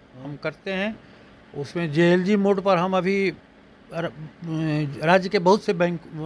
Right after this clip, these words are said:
Speaker 2: इसी जिला में
Speaker 1: हम्म।
Speaker 2: ये अभियान चलाए हुए हैं।
Speaker 1: हम्म।
Speaker 2: उसमें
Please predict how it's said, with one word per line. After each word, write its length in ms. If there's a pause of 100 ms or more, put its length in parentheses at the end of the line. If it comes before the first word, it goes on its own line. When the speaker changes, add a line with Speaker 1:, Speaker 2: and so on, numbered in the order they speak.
(100)
Speaker 2:
इसी 220
जिला 320
में 160
Speaker 1:
हम्म। 600
Speaker 2:
ये 60
अभियान 360
चलाए 300
हुए 180
हैं। 180 (100)
Speaker 1:
हम्म। 680
Speaker 2:
उसमें 480